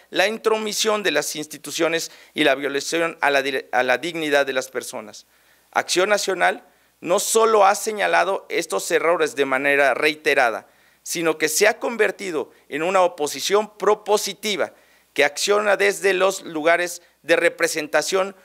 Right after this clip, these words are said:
con una agenda legislativa y humanista en pro de los derechos de las personas.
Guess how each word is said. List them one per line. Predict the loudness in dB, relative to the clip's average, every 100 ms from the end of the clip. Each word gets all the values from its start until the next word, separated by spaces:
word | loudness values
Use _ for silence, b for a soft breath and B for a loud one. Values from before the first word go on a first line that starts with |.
| b b
con | -4 0
una | 2 0
agenda | 2 0 2 0
legislativa | -2 -8 -2 -2 -2 -2 0 0 -4
y | -10
humanista | -8 -6 -6 -6 -2 -2 0 -2
en | -4
pro | 0 0
de | 0
los | -4 -2
derechos | 0 0 -2 -6 -6 b b
de | 0
las | 0 0
personas. | -4 -4 -6 -10 -12 -18